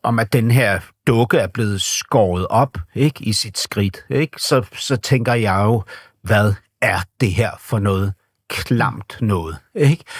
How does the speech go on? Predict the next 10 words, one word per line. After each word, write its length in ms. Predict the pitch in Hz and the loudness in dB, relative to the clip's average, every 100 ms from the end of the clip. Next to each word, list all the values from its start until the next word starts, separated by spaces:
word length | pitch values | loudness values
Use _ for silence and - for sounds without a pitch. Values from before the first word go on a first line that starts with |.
| - - - | -14 -16 -2
Men 180 | 131 117 | 0 0
så 180 | - 175 | 2 2
læser 380 | 170 190 147 | 2 2 0
jeg 160 | 185 139 | 2 2
jo 120 | 123 | 2
også 320 | 110 139 - 175 | 2 2 2 0
forskernes, 840 | - 139 151 - 208 160 127 - | 2 2 2 2 0 2 0 0
øh, 180 | 131 101 - | 0 -2 -2
beskrivelse 760 | 131 - 175 190 180 185 - 101 | -4 0 0 0 0 -2 -2 -2
af, 300 | 80 95 | -2 -4